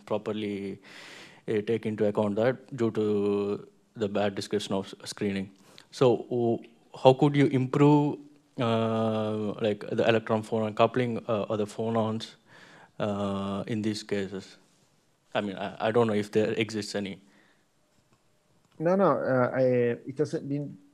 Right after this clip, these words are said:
Speaker 2: different calculation for graphene, especially for the K phonons, the gamma phonons, they get a high symmetry phonons, so you can use also supercell, uh,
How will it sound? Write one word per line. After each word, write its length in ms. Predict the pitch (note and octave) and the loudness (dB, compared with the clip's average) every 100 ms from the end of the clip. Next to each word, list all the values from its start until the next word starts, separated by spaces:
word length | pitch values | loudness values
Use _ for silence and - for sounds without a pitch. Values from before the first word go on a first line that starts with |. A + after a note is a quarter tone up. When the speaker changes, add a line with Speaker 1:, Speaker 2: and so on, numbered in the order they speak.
| _ _ - B2 | _ _ -14 -12
Speaker 2:
different 400 | C#3+ - E3+ D3+ | -10 -4 -4 0
calculation 600 | D3+ - C3+ C3+ - A#2+ | -2 0 -2 -2 -6 -10
for 200 | - A2+ | -6 -6
graphene, 720 | G2+ A#2 - B2 B2+ B2 B2 - | 0 -2 -2 -4 -2 -2 -4 -10
especially 340 | A#2+ - B2 B2+ | -10 -8 -4 -4
for 140 | B2+ | -4
the 140 | A2 A2 | -4 -6
K 300 | - C3 B2 | 0 -2 -2
phonons, 480 | - A#2+ C3 C3+ B2+ - | -2 -2 -2 -6 -10 -8
the 140 | G#2 | -8
gamma 340 | G2+ A#2 A#2 | -2 -2 -2
phonons, 480 | G#2 A#2 B2+ C#3 - _ _ _ _ | -6 -4 -4 -6 -10 _ _ _ _
they 180 | - G#2+ | -12 -6
get 180 | G#2 G#2 | -6 -2
a 220 | G#2+ G#2+ - | -2 -2 -4
high 260 | A#2 A#2 | 0 0
symmetry 840 | A2+ B2+ A#2+ A2+ - A2+ G#2+ G#2+ A2 - | 0 -4 -4 -4 -6 -6 -4 -6 -10 -6
phonons, 440 | B2 A#2+ A2 - | -4 -4 -8 -6
so 200 | A2+ G2+ | -6 -6
you 100 | - | -14
can 180 | G#2+ G#2+ | -12 -8
use 160 | G#2+ A2 | -8 -6
also 220 | A2 - | -8 -8
supercell, 760 | A2 G#2+ G#2+ - A#2+ A2+ G#2+ | -14 -8 -8 -4 -2 -2 -2
uh, 40 | G#2 | -6